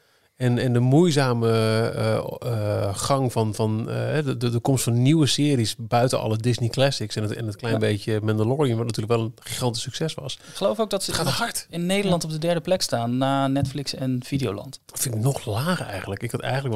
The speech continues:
Speaker 1: wel verwacht dat het, eh, Netflix
Speaker 2: Videoland
Speaker 1: is
Speaker 2: is bijna niet tegen in te gaan met die reclame die ze op R T L de-, ervoor
Speaker 1: Ja, maar
Speaker 2: maken.
Speaker 1: wat heeft dat nou helemaal, behalve Mokromafia?
Speaker 2: Ja, ik heb het niet, maar
Speaker 3: Ja, maar dat vind ik eigenlijk des te knapper.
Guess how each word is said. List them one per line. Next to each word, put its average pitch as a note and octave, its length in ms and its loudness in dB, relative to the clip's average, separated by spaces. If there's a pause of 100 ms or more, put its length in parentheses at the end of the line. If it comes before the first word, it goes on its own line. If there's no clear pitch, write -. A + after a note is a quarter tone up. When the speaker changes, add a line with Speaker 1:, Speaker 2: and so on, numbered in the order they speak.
Speaker 1:
wel G#2+ 100 -4
verwacht G#2 200 -4
dat - 160 -10
het, - 0 - (1080)
eh, B2+ 80 -4
Netflix F3 380 4
Speaker 2:
Videoland C3+ 240 6
Speaker 1:
is C3 60 0
Speaker 2:
is B2+ 80 0
bijna B2+ 200 4
niet B2 120 -2
tegen B2 240 -2
in B2+ 60 -2
te B2+ 80 -8
gaan A#2 220 -6
met A2+ 100 -6
die A#2+ 80 -6
reclame A#2 360 -2
die A#2 80 -4
ze A#2+ 80 -6
op A#2 60 -10
R A2 100 -4
T A2 80 -8
L A#2 160 -2
de-, A2+ 80 0
ervoor G#2+ 140 -4
Speaker 1:
Ja, A2+ 200 -8
maar G#2+ 100 -8
Speaker 2:
maken. C#3 200 0
Speaker 1:
wat C3 100 0
heeft C#3 140 0
dat D#3+ 140 -2
nou E3 120 2
helemaal, F#2+ 400 -2
behalve G#2 380 0
Mokromafia? G2+ 580 -4
Speaker 2:
Ja, G#2+ 140 -10
ik A2+ 140 -8
heb B2+ 120 -8
het A#2 100 -8
niet, A2+ 220 -12
maar B2 200 -10 (760)
Speaker 3:
Ja, G3 200 4
maar D3+ 160 -2
dat E3+ 120 -8 (100)
vind F#3 240 4
ik G3 60 -2
eigenlijk E3+ 180 -2
des F3 140 0
te - 60 -4
knapper. F3+ 460 0